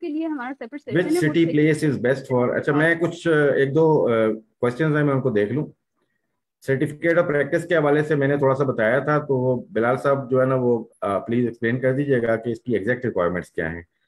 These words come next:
Speaker 2: Then, अ, नवीद जमाल साहब कहते हैं कि जी, which city place is best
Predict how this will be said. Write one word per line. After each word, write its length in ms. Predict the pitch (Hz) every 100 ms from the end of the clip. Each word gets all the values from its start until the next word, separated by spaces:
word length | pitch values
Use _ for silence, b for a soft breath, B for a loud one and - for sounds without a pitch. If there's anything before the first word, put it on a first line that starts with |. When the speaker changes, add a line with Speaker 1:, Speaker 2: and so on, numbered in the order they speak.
| _ _ _ -
Speaker 2:
Then, 280 | 120 139 139
अ, 300 | 135 127 92
नवीद 380 | 113 110 143 127
जमाल 340 | 131 120 139
साहब 400 | 143 143 139 123
कहते 240 | 120 113 143
हैं 180 | 131 127
कि 120 | 127
जी, 180 | 131 120
which 580 | 131 143 - - -
city 460 | 135 139 139 139 135
place 380 | 131 131 139 123
is 140 | 104
best 160 | 123